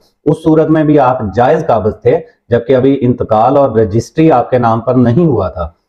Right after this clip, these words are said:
लेकिन इसके बावजूद आप जायज काबिज थे और उस सूरत में भी आप proceed कर सकते हैं इस्तगासा के लिए under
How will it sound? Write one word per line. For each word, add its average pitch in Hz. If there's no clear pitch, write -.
लेकिन 135
इसके 147
बावजूद 113
आप 104
जायज 131
काबिज 143
थे 147
और 135
उस 170
सूरत 135
में 127
भी 127
आप 104
proceed 110
कर 113
सकते 117
हैं 135
इस्तगासा 113
के 127
लिए 135
under 127